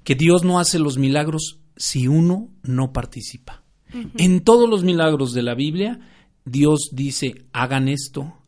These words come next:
Speaker 1: hagan lo otro, llenen las tinajas, las convierten en vino". Era más fácil para él decir, "A todos que se les llene la panza de vino y se acaba el asunto".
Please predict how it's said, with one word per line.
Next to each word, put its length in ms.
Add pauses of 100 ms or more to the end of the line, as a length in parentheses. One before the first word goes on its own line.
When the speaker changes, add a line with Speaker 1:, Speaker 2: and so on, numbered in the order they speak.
Speaker 1:
hagan 360
lo 80
otro, 320 (320)
llenen 380
las 140
tinajas, 680
las 160
convierten 520
en 40
vino". 200 (380)
Era 200
más 140
fácil 260
para 160
él 80
decir, 300 (760)
"A 160
todos 320
que 100
se 120
les 140
llene 200
la 140
panza 280
de 80
vino 180
y 60
se 100
acaba 220
el 100
asunto". 420